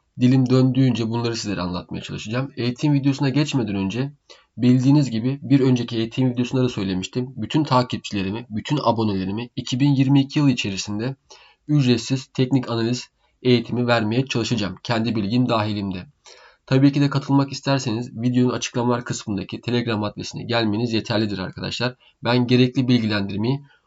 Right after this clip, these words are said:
oradan yapacağım sizlere. Ve oradan ücretsiz bir şekilde, hiçbir şekilde sizden kar amacı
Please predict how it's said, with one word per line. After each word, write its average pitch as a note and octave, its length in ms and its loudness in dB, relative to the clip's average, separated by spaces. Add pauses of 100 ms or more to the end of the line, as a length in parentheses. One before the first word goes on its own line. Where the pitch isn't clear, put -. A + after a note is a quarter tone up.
(140)
oradan B2+ 340 2
yapacağım A#2 480 -2
sizlere. G#2+ 480 -4 (920)
Ve C3+ 140 0
oradan C3 540 2 (160)
ücretsiz C3+ 440 4
bir A#2+ 60 2
şekilde, G#2 440 -2
hiçbir C3 340 -2
şekilde G#2+ 420 -2
sizden A#2+ 420 -2
kar C3 260 0
amacı A#2 340 -4